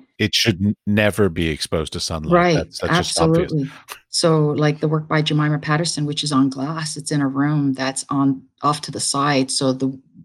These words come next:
Speaker 2: window does not hit it directly. So I think that comes from me being in a museum background,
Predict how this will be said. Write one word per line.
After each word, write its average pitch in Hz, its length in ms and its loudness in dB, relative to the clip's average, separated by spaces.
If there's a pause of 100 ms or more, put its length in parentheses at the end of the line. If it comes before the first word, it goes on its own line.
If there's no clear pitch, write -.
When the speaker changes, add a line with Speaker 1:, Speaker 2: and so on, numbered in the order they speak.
(220)
Speaker 2:
window 151 320 4
does 135 220 -2
not 131 160 0
hit 139 160 -6
it - 100 -12
directly. 131 640 -4 (360)
So 151 440 -2 (300)
I 151 100 2
think 196 260 0
that 165 200 0
comes 160 260 0
from 143 320 -2
me 143 240 0
being 139 220 0
in 139 100 0
a 135 60 0
museum 135 440 2
background, 131 640 -2